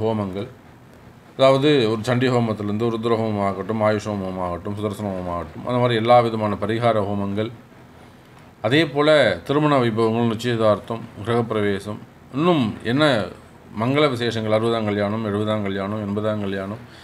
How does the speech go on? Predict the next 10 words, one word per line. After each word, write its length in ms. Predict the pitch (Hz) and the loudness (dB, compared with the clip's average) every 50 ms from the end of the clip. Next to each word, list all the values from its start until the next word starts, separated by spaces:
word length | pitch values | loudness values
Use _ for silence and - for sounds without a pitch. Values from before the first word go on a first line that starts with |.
| - - - - - - 113 | -20 -20 -20 -10 -4 -2 -2
எங்-, 200 | 123 139 139 123 123 123 | 0 0 0 2 2 2
எல்லா 180 | 139 147 147 143 131 117 | 4 4 4 4 4 2
மங்கள 220 | 117 120 127 139 135 123 113 | 0 0 2 2 2 2 2
விசேஷங்களும் 600 | 104 117 117 107 110 113 110 104 107 117 127 127 127 - - - - - - 101 113 | 0 0 0 0 0 -2 -2 -2 -2 -2 -2 -4 -8 -12 -16 -20 -20 -18 -10 -4 -4
மிகவும் 420 | 135 120 151 160 160 165 160 139 113 101 98 - - - | -2 0 0 0 0 0 0 -2 -2 -4 -6 -10 -6 -2
கைராசியான 960 | 113 123 135 135 143 139 139 143 139 - 139 139 135 135 139 139 143 156 170 160 139 | 0 2 4 4 6 6 6 6 4 2 0 0 2 2 4 4 2 2 0 0 0
முறையில் 360 | 123 117 117 113 113 104 92 - - - - - | 0 0 0 0 -2 -2 -4 -6 -12 -14 -8 -4
செய்து 200 | 120 123 127 123 - | -2 -2 0 0 0
தரப்படும் 480 | 110 107 107 98 - 104 104 113 123 117 - - - - - - - - - - - - - - - 123 | 0 0 0 0 -4 -2 0 0 0 0 -2 -4 -8 -16 -20 -20 -20 -20 -20 -20 -20 -20 -14 -6 -2 0
என்பதை 260 | 127 123 117 110 107 | 2 2 4 2 2